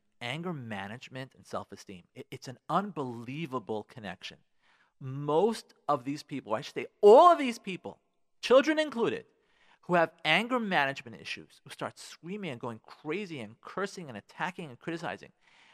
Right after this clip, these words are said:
all those men, especially men, there are a lot, I see a much bigger problem with men than women, though there have women, plenty of women who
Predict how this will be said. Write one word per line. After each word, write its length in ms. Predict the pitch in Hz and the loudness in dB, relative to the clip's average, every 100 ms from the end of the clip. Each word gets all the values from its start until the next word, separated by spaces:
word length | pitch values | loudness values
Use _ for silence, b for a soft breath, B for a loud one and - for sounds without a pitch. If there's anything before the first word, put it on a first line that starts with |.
| b _ | b _
all 260 | - 190 294 | 2 6 6
those 300 | 285 277 180 | 6 4 2
men, 220 | 165 180 | -2 -2
especially 400 | 110 208 - 220 | -2 -6 -8 -8
men, 340 | 147 139 120 104 | -8 -4 -4 -4
there 120 | 107 | -2
are 20 | |
a 40 | 117 | 0
lot, 140 | 139 | 0
I 40 | |
see 140 | 139 170 | -2 -8
a 40 | |
much 380 | 139 147 175 - _ | -12 -8 -10 -12 _
bigger 180 | 151 127 | -8 -8
problem 260 | 143 127 | -4 -4
with 140 | 110 123 | -4 -8
men 180 | 123 117 | -8 -6
than 100 | 110 | -6
women, 200 | 202 254 | -2 2
though 120 | 277 | 4
there 120 | 294 | 6
have 200 | 294 294 | 6 6
women, 320 | 320 330 294 | 2 2 2
plenty 240 | 262 285 277 | 2 0 2
of 60 | |
women 180 | 262 233 | 0 0
who 240 | 165 196 | 0 -2